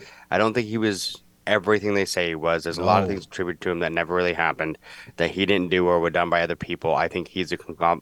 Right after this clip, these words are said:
Speaker 1: conglomeration of about five or six people.
Speaker 2: Yes, yes. And I want it to be true. I
Speaker 1: I do.
Speaker 2: love the, I love the story and I love the mythology of it, but unfortunately, I have to give it a thumbs down. It's, Arthur's not a true person, and neither is the rest of the story.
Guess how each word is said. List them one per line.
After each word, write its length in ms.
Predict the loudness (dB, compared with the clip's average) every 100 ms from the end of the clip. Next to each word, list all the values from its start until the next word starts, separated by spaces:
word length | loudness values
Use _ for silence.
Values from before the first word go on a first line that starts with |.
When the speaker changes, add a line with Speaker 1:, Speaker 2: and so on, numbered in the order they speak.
| -6 -6
Speaker 1:
conglomeration 720 | -2 2 4 4 2 0 -4
of 80 | -4
about 280 | 0 0 2
five 200 | 0 0
or 60 |
six 220 | -4 -8 -10
people. 320 | -12 -12 -20 _ _ _ _
Speaker 2:
Yes, 440 | -10 -10 -12 -16 -20 _
yes. 420 | -14 -12 -14 -20 -16 -2
And 300 | 2 2 0 _
I 140 | -2 2
want 260 | 6 6
it 80 | 6
to 100 | 0
be 140 | -4 -4
true. 400 | -2 0 0 -4 _ _ _ _ -12
I 120 | -4
Speaker 1:
I 40 | 2
do. 60 | 6
Speaker 2:
love 280 | 10 10 8
the, 160 | 6 6
I 100 | 4
love 280 | 4 4
the 80 | 2
story 380 | -4 0 2 2
and 80 | 2
I 60 |
love 220 | 2 0 0
the 80 |
mythology 500 | -4 0 0 0 0
of 140 | -2 -2
it, 160 | -4
but 180 | -2 -2
unfortunately, 880 | -2 -4 -2 -2 -2 -6 -6 -8 -10 -16 _ _ -10
I 160 | -6 -2
have 240 | -2 -2
to 160 | -6 -6
give 180 | -2 -2
it 60 |
a 60 | -2
thumbs 340 | -2 -2 -2
down. 320 | -4 -4 -4 -10 -10
It's, 240 | -10 -8
Arthur's 540 | -10 -4 -2 0 0 0
not 220 | -2 -2
a 40 |
true 200 | -2 -6
person, 420 | -4 -6 -4 -4
and 140 | -4 -2
neither 300 | 0 2 2
is 180 | 0 -2
the 120 | -2
rest 300 | -2 -2 -4
of 80 | -8
the 60 |
story. 420 | -8 -8 -8 -8